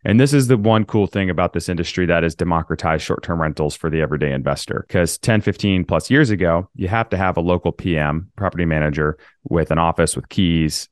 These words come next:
maybe cleaners on staff, right? You would go check into your, the office and then they'd bring you to your property.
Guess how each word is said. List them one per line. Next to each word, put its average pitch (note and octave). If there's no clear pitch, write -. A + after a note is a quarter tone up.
maybe D#2
cleaners E2
on D#2
staff, D2
right? D2
You D#2
would D#2
go E2+
check -
into E2
your, D#2
the D2+
office C#2+
and D#2
then C#2+
they'd C#2+
bring D#2
you D#2
to -
your E2
property. D2+